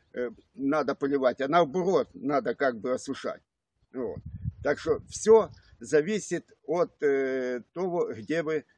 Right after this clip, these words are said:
находитесь. А с другой стороны, с Одесской области мне один, э, виноградар написал, что он, э, чуть ли не тонны воды льёт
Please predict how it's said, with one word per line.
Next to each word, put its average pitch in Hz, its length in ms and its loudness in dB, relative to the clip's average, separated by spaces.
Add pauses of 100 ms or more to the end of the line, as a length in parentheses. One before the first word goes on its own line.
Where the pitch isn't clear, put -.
находитесь. 120 840 -4
А 139 180 0
с 117 80 -6
другой 170 220 -2
стороны, 175 400 -4
с - 80 -10
Одесской 175 540 0
области 120 460 -4
мне 135 260 0
один, 131 500 -4 (300)
э, 117 920 -2
виноградар 131 800 0
написал, 123 680 -2
что - 220 -4
он, 175 180 -2 (340)
э, 127 360 -4
чуть 175 300 -6
ли 170 100 -4
не 175 120 -2
тонны 170 360 -2
воды 143 340 -2
льёт 120 340 -4